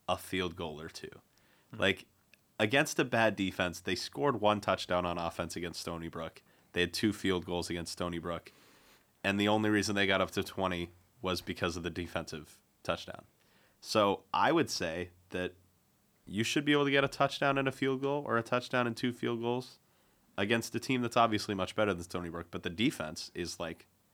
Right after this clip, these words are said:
Speaker 1: not, it's nothing special at all. I think that would be a step in the right direction. I think they really need to get a touchdown on offense. Like, they're hurting for it badly. So that would be, I would say realistically,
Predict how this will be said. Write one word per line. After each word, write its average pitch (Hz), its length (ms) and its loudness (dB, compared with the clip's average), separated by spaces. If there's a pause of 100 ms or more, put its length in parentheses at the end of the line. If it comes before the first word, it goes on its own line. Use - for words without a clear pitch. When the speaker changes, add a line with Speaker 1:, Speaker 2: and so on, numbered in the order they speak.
(300)
Speaker 1:
not, 85 380 -2 (260)
it's - 220 -6
nothing 82 500 -2
special 82 560 -6 (100)
at 87 100 -4
all. 87 280 -2 (480)
I - 80 -2
think 131 140 -2
that 92 120 2
would 85 100 -4
be 90 100 -2
a 85 40 2
step - 240 -4
in 85 80 -6
the 85 80 -4
right 82 160 -2
direction. 85 360 -4
I 101 60 0
think 123 200 -4
they 92 120 -2
really 98 400 0
need 98 500 0 (260)
to 104 100 -6
get 90 180 0
a 90 40 -2
touchdown 90 500 -2
on 87 120 -4
offense. 82 540 -8 (120)
Like, 92 240 -6
they're 113 240 4
hurting 92 320 2
for 90 260 -4
it 85 160 -8
badly. 80 560 -2 (440)
So - 180 0
that 113 220 6
would 98 120 2
be, 92 500 0
I 101 120 6
would 101 120 0
say 98 160 2
realistically, 92 840 -2